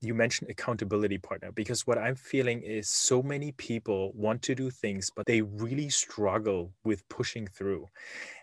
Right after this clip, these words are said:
And what I'm hearing from your story is you have a morning routine where you do it as a priority. You have an accountability partner, so you're not cheating yourself, and also making it a priority early in the morning just really creates momentum.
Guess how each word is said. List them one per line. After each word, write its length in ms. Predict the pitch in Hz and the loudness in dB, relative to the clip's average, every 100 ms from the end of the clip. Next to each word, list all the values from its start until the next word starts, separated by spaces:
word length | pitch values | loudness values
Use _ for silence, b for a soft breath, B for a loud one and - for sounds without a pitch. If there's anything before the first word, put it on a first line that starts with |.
| - | -2
And 120 | 110 | 2
what 120 | 110 | 4
I'm 140 | 120 135 | 4 2
hearing 320 | 147 143 131 | 0 0 -2
from 240 | - 107 | -4 -4
your 220 | 110 156 | 0 0
story 440 | 156 - 101 92 90 | 0 0 0 0 -2
is 320 | 98 101 - _ - | -4 -4 -6 _ -8
you 120 | 110 | -6
have 200 | 101 135 | -2 -2
a 40 | 147 123 | 0 0
morning 240 | 113 104 92 | 2 0 0
routine 520 | 90 - 98 104 156 | -4 -4 -8 -8 -6
where 140 | 110 104 | -2 0
you 80 | |
do 200 | 92 101 107 | 2 2 2
it 80 | |
as 120 | 120 123 | 2 -2
a 80 | |
priority. 680 | 131 127 113 98 87 85 110 _ - | -2 0 2 2 0 -4 -8 _ -4
You 120 | 101 | 0
have 160 | 107 | 0
an 100 | 107 - | -2 -6
accountability 880 | - - 110 104 101 131 175 175 107 | -8 -6 -4 -4 2 4 6 4 0
partner, 480 | - 82 80 107 175 | -2 -6 -6 -10 -8
so 160 | - 98 | -6 -4
you're 140 | 92 | -2
not 200 | 92 110 | -2 -2
cheating 420 | - - 190 208 | -2 0 0 0
yourself, 540 | 98 82 - 85 104 175 B B B - | -2 -2 -2 -2 -2 -4 B B B -2
and 120 | 107 110 | 0 2
also 260 | 127 - | 4 4
making 340 | 107 113 - 113 | 2 0 0 -4
it 80 | |
a 20 | 98 | -6
priority 680 | - 107 117 120 107 87 | -2 2 4 4 2 0
early 240 | 104 107 101 | 0 0 0
in 80 | |
the 60 | 92 | -2
morning 480 | 107 127 101 90 95 B B _ - | 0 0 0 -4 -10 B B _ -8
just 340 | 104 147 - - | 0 2 2 2
really 300 | 120 123 110 | 0 2 0
creates 400 | - 104 95 101 | -2 -2 -2 -2
momentum. 420 | 95 123 - | -4 -4 -6